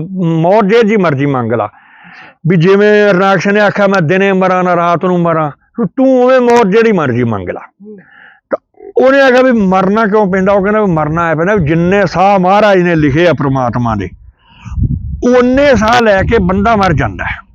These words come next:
Speaker 1: ਉਸ ਤੋਂ ਬਾਅਦ ਨਹੀਂ ਜਿਉਂ ਸਕਦਾ, ਇੱਕ ਸਾਹ ਵੀ ਨਹੀਂ ਵੱਧ ਲੈ ਸਕਦਾ,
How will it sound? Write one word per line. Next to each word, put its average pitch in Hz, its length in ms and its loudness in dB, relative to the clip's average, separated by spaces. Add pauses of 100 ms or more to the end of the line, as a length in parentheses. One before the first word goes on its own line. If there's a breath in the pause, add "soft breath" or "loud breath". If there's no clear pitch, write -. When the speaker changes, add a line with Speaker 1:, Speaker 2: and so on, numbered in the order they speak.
(100)
Speaker 1:
ਉਸ 220 140 2
ਤੋਂ 247 80 2
ਬਾਅਦ 254 240 2
ਨਹੀਂ 185 280 2
ਜਿਉਂ 151 360 -2
ਸਕਦਾ, 151 300 -2
ਇੱਕ 175 180 -4
ਸਾਹ 214 240 0
ਵੀ 214 80 2
ਨਹੀਂ 160 100 0
ਵੱਧ 143 200 0
ਲੈ 131 180 0
ਸਕਦਾ, 110 360 -6